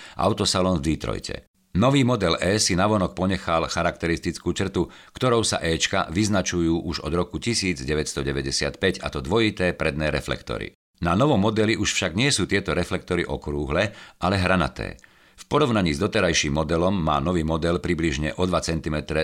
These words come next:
dlhší rázvor a celková dĺžka narástla o sedem centimetrov. Batožinový priestor má objem päťstoštyridsať litrov.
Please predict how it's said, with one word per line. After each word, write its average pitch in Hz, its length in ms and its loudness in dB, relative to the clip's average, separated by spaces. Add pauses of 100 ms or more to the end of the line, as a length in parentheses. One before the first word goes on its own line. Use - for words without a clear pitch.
dlhší 78 400 -4
rázvor 71 480 0 (240)
a 69 320 -2
celková 120 400 2
dĺžka 90 560 0
narástla 82 560 0
o 65 80 -4
sedem 90 240 0
centimetrov. 65 800 -4
Batožinový 113 640 0
priestor 107 400 2
má 64 160 0
objem 82 320 0
päťstoštyridsať 82 880 -4
litrov. 76 480 -2